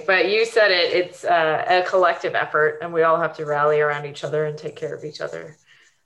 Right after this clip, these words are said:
um, throughout this whole thing. Um, I know I've learned a lot from this conversation, and I'm sure our listeners have as well. Are there any, um, potentially closing remarks or words of wisdom you'd like to share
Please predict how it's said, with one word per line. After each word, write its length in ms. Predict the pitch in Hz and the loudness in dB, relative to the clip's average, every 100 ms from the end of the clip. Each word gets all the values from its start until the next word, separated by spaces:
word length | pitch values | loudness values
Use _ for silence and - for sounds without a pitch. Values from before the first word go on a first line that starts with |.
| _ - | _ -14
um, 420 | - - 120 123 _ _ _ | -12 -12 -16 -20 _ _ _
throughout 300 | 170 165 - | -12 -10 -10
this 140 | 180 | -12
whole 180 | - 160 | -8 -8
thing. 320 | 160 165 175 - _ _ _ _ _ _ _ - | -6 -10 -12 -18 _ _ _ _ _ _ _ -6
Um, 560 | 208 196 185 175 175 185 _ _ - | -2 2 0 -2 -12 -18 _ _ -4
I 140 | 208 | 0
know 140 | 214 208 | 2 4
I've 300 | 196 202 208 | 4 2 -2
learned 180 | 202 185 | -4 0
a 40 | |
lot 220 | 180 175 | 0 0
from 140 | 185 170 | -4 -10
this 160 | 170 | -10
conversation, 640 | - 160 160 156 160 165 156 | -6 -4 -4 -4 -4 -4 -8
and 120 | 151 | -6
I'm 140 | 156 156 | -8 -8
sure 200 | - 170 | -2 2
our 240 | 165 156 | 2 0
listeners 440 | 160 160 160 151 - | -2 -6 -12 -12 -14
have 180 | 175 - | -16 -14
as 200 | 147 - | -14 -6
well. 640 | 180 175 92 139 202 254 - - _ - | 0 2 2 0 -2 -6 -16 -20 _ -4
Are 100 | 180 | 0
there 140 | 180 | 0
any, 720 | 151 180 190 185 185 180 175 - | 0 0 0 0 0 -2 -4 -4
um, 500 | 170 160 160 160 165 | -2 -2 -4 -10 -16
potentially 520 | 170 - 156 - 156 156 | -18 -16 -18 -8 -8 -8
closing 520 | - 202 190 190 190 170 | -4 -2 0 -2 -4 -2
remarks 540 | 160 220 240 233 - | 0 2 2 -2 -6
or 140 | 180 | -6
words 300 | 156 165 165 156 | -2 -2 -2 -2
of 60 | |
wisdom 300 | 165 160 156 | -4 -4 -8
you'd 160 | 151 151 | -10 -8
like 160 | 147 147 | -10 -10
to 80 | 156 | -12
share 640 | - 151 80 73 - - | -8 -6 -4 -4 -6 -10